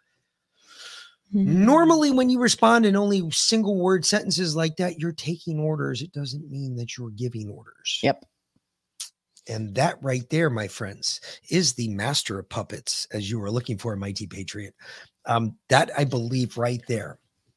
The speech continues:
Speaker 1: Someone's
Speaker 2: is
Speaker 1: pulling Obama strings.
Speaker 2: is the master of puppets. No, no, well, Soros is. Soros is pulling everybody's strings.
Speaker 1: No, I think someone's pulling Soros's strings, too.
Speaker 2: Uh,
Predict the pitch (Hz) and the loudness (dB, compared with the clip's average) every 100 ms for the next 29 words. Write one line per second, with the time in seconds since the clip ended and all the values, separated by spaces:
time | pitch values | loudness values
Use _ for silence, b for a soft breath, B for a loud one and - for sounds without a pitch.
0 | _ _ _ - - 160 170 160 151 147 | _ _ _ -8 2 6 8 8 6 4
1 | 135 139 147 147 - 139 143 - 175 170 | 4 4 4 2 0 0 0 6 6 8
2 | 123 131 117 101 - 104 90 - - - | 4 0 0 -2 -6 -8 -8 -10 -10 -10
3 | 294 175 82 110 175 185 113 110 135 - | -4 -4 -4 -8 0 2 2 0 -6 -2
4 | 247 180 104 - - - _ _ _ - | 2 2 0 -6 -10 -14 _ _ _ -4
5 | - 269 269 202 - 185 135 147 185 277 | 4 6 6 4 0 -2 2 2 2 0
6 | - - - - 226 226 214 208 190 180 | -2 -6 -6 -4 0 2 2 0 0 0
7 | 160 147 - 135 143 120 85 - - - | 0 0 0 0 2 0 0 -2 -4 -4
8 | 160 - 175 | -6 -4 -6